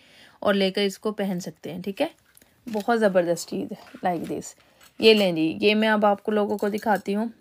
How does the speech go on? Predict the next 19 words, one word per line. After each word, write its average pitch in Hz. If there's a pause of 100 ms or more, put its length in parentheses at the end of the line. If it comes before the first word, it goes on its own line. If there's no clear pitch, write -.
(100)
इस 214
टाइम 220
मेरे 214
पास 220
सिक्स 262
डिजाइन 202
इसके 202
अवेले-, 185
फाइव 214
डिजाइन 190
अवेलेबल 160
हैं। 240 (360)
Like 185
this, 214 (180)
ये 202
चेक 190
कर 185
लो 180
ज़रा, 196